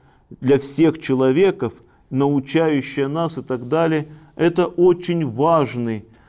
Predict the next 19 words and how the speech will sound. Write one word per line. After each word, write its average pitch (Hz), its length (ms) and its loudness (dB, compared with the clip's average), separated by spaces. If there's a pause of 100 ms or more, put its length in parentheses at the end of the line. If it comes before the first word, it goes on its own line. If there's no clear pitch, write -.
(160)
э, 120 520 -2
отрывок, 143 840 -2 (300)
э, 120 360 -4
о 127 100 -2
том, 170 400 0
для 131 160 0
чего 147 800 2
нужна 127 500 -6
благодать 127 640 -2
и 147 60 -2
что 185 400 2
она 151 240 0
делает 143 680 0 (240)
с - 120 -20
человеком. 127 720 -4 (480)
Благодать — 139 920 0 (380)
это 160 580 0
не 143 280 -4
закон. 143 640 -6